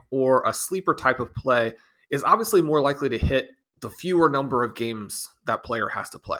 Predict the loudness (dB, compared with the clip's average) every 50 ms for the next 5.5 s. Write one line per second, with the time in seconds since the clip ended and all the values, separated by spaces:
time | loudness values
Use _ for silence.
0 | -10 -14 _ _ -12 -8 -4 -2 -2 -2 0 0 0 0 0 0 -2 -2 -2 -4
1 | -2 -2 -2 -2 -2 -2 -4 -4 -2 -2 -4 -4 -4 -6 -8 -8 -8 -8 -8 -8
2 | -8 -10 -10 -2 4 6 8 8 6 4 0 -4 -8 -8 _ _ _ _ _ -8
3 | -4 0 2 2 4 4 4 2 2 0 -2 -4 -4 -2 -2 0 0 0 0 0
4 | 0 -2 -4 -6 -6 -4 -6 -6 -6 -2 2 2 2 2 2 -2 -6 -6 -6 -6
5 | -6 -6 -6 -6 -4 -4 -4 -6 -8 -10